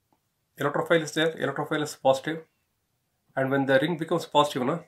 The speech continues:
whenever the ring, the electron density decreases, in the sense the minus decreases or the plus increases, it will be difficult for the plus to come and attack here. So because nitrobenzene will be the correct answer. Why? The reason is,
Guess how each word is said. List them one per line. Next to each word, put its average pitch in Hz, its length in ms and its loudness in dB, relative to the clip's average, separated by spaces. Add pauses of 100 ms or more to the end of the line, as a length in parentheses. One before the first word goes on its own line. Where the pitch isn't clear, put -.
(280)
whenever 147 280 -2
the 139 120 0
ring, 160 340 -6
the 131 140 -4
electron 139 280 0
density 143 540 -6
decreases, - 640 -6 (1200)
in 135 60 -12
the 127 60 -6
sense 156 260 -2
the 131 200 -4
minus 135 380 2
decreases 143 680 -6 (520)
or 123 140 2
the 120 80 -4
plus 143 260 -6
increases, 147 600 -6 (500)
it 139 200 -8
will 143 100 0
be - 180 -14
difficult 156 340 -4
for 143 160 6
the 247 240 -2 (100)
plus 135 140 -6
to 147 100 -8
come 127 160 -4
and 120 80 -4
attack 107 240 -4
here. - 240 -12 (560)
So 143 220 -2
because - 400 -6
nitrobenzene 156 540 2
will 147 100 -4
be 147 100 0
the 180 220 -2
correct - 260 -4
answer. 131 340 -2
Why? 143 200 -2
The 135 100 -6
reason 160 260 0
is, 170 220 -2